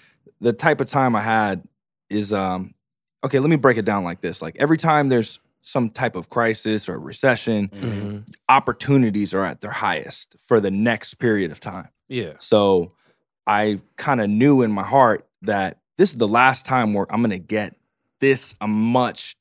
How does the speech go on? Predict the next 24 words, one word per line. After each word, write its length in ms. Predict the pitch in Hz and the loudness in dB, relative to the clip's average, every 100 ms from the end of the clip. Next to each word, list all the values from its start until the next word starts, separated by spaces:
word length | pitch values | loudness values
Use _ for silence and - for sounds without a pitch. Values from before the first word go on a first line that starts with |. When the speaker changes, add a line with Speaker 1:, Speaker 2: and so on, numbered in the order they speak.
| - | -20
Speaker 1:
time 460 | - 123 117 98 95 | -6 -2 -2 -4 -10
to 120 | 104 | -12
myself. 580 | 87 - - 110 76 - | -14 -14 -6 -6 -6 -12
Speaker 2:
Exactly. 840 | 73 69 117 85 80 - 69 69 | -16 -6 -4 -2 -4 -8 -12 -16
Speaker 3:
Mm-hmm. 240 | - 104 101 | -14 -10 -10
Mm-hmm. 360 | 95 113 - | -12 -14 -6
Speaker 1:
Um, 360 | 104 95 87 80 | -4 -4 -6 -10
so 140 | - | -6
that 160 | 104 104 | -4 0
really 560 | 120 117 113 110 104 - | 0 0 0 -2 -4 -6
allowed 380 | 101 98 101 98 | -8 -4 -2 -2
me 280 | 98 95 92 | -4 -6 -8
to, 460 | - 95 90 90 90 _ _ _ _ - | -10 -8 -8 -8 -14 _ _ _ _ -6
you 120 | 113 | -4
know, 220 | 101 143 - | -4 -6 -10
just, 300 | 101 98 - _ _ _ _ - | -10 -10 -14 _ _ _ _ -12
I 80 | 131 | -2
could, 220 | 165 147 | 0 0
okay, 320 | 135 127 98 - _ | 0 -2 -2 -6 _
so 360 | - 127 113 - _ | 0 2 2 -4 _
right 380 | 104 104 147 185 | -6 4 6 6
when 320 | 185 156 131 - | 2 0 -2 -6
work 320 | 107 117 113 | 2 2 2
ended, 400 | 98 110 113 113 | -2 0 0 -2